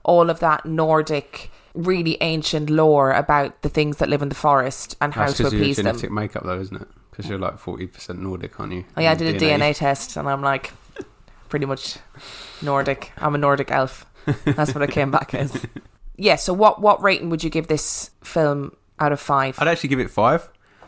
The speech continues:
Speaker 2: Like, I really enjoyed it. I thought it was a really good film. It was scary. It wasn't, like, the scariest thing I've seen, but, uh, in terms of a film, I really enjoyed it. Maybe as a horror film, maybe four, but just as a film in general, I'll give it five. I really enjoyed it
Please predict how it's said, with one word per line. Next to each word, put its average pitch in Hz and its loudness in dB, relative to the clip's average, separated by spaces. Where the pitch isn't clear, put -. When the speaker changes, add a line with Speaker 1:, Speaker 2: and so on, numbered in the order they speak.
Speaker 2:
Like, 120 4
I 143 8
really 135 4
enjoyed 98 0
it. - 0
I 92 2
thought 101 -2
it 90 0
was 101 0
a 101 0
really 101 2
good 95 -4
film. 85 -2
It 143 2
was 143 4
scary. 104 2
It 113 2
wasn't, 120 2
like, 104 4
the 101 -6
scariest 110 0
thing 90 -2
I've 87 -4
seen, 85 -2
but, 95 0
uh, 104 0
in 110 0
terms 110 -2
of 98 -4
a 101 2
film, 87 0
I 87 0
really 90 0
enjoyed 92 0
it. - -2
Maybe 104 0
as 98 2
a 95 2
horror 104 0
film, 101 0
maybe 87 -6
four, 104 -4
but 90 -6
just 98 -6
as 92 -6
a 90 -4
film 92 -2
in 87 -4
general, 82 -4
I'll 82 -6
give 78 -8
it - -10
five. 87 0
I 80 -10
really 90 -6
enjoyed 87 -6
it - -10